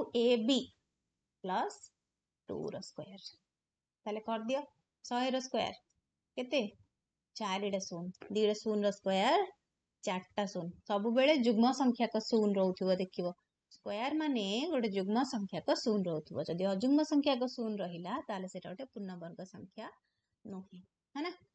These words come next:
ତାହେଲେ ଶହେ ଇଣ୍ଟୁ ଚାରି, ଚାରିଶହ, ପ୍ଲସ୍ ଦୁଇର ସ୍କୋୟାର ଯେ ଚାରି। ତାହେଲେ ଦେଖ,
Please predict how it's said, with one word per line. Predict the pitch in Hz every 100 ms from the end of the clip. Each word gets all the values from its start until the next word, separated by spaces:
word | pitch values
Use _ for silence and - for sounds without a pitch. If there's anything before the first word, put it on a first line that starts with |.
| _ _ -
ତାହେଲେ | -
ଶହେ | - 247 262
ଇଣ୍ଟୁ | 285 277
ଚାରି, | 285 254 254
ଚାରିଶହ, | 254 247 254 285 359 _ _ _ _ _ _ _ _ _ _ _ _ _ _
ପ୍ଲସ୍ | 254 302 - - _ _ _
ଦୁଇର | 247 233
ସ୍କୋୟାର | - - 202 196
ଯେ | - 440 _ _ _ _ _
ଚାରି। | - 196 - - _ _ _ _ _ _ _ _ _ _ _ -
ତାହେଲେ | 240 254 208
ଦେଖ, | 151 175